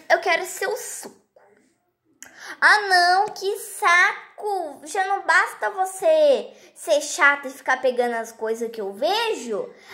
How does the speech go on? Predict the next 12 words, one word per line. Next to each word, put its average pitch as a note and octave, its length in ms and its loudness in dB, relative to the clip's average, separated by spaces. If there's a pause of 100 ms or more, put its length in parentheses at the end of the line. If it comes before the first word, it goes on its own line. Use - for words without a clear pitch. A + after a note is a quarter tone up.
Agora D#4 500 6
quer F#4+ 140 -8
tomar F#4+ 280 -2
meu G#4+ 180 -6
suco E4+ 500 -14
que F4+ 80 -10
eu F4 120 -6
tava E4+ 260 0
tomando, C#4+ 720 -4
chata. G#3 720 2 (280)
Tem D#4+ 200 4
água, E4+ 240 6